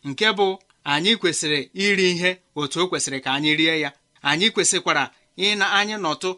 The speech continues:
anyị ebutu ọnụ dịka m mekwara ka anyị mara n'oge gara aga, n'ihi ọ dị mkpa maka ahụike anyị.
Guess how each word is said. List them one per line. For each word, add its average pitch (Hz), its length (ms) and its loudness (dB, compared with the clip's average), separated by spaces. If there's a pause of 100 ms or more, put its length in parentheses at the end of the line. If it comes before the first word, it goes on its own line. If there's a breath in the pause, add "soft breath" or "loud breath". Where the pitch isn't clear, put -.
(140)
anyị 139 280 -2
ebutu 180 360 -4
ọnụ 190 280 4 (160)
dịka 185 300 0
m 185 80 -2
mekwara 147 320 -2 (100)
ka - 120 -10
anyị 160 160 0
mara 175 180 2
n'oge 170 340 -2
gara 156 220 0
aga, 147 180 -4
n'ihi 180 340 -2 (480 soft breath)
ọ 175 180 2
dị 156 120 -4
mkpa 151 240 -4
maka 127 280 -4
ahụike 151 380 -2
anyị. 139 300 0